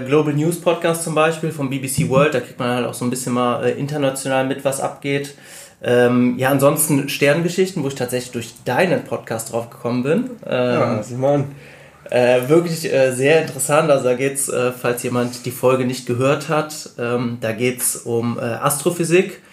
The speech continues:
Speaker 1: Und, äh, der gute Herr, der den Podcast macht, der erklärt da, äh, einzelne Themen sehr kompakt und verständlich, äh, hochinteressant. Und die Folgen sind relativ kurz, deswegen kann man die auch mal immer zwischendurch hören.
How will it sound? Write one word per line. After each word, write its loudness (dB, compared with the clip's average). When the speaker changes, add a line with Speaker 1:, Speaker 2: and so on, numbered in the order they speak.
Speaker 1:
Und, 0
äh, -4
der -2
gute -4
Herr, 2
der 4
den -2
Podcast -2
macht, 0
der 4
erklärt 0
da, 0
äh, -6
einzelne 2
Themen 0
sehr 2
kompakt -4
und -4
verständlich, -2
äh, 2
hochinteressant. 0
Und 0
die -2
Folgen 2
sind 0
relativ 0
kurz, 0
deswegen -6
kann -4
man -2
die -2
auch 0
mal -2
immer -2
zwischendurch -6
hören. -2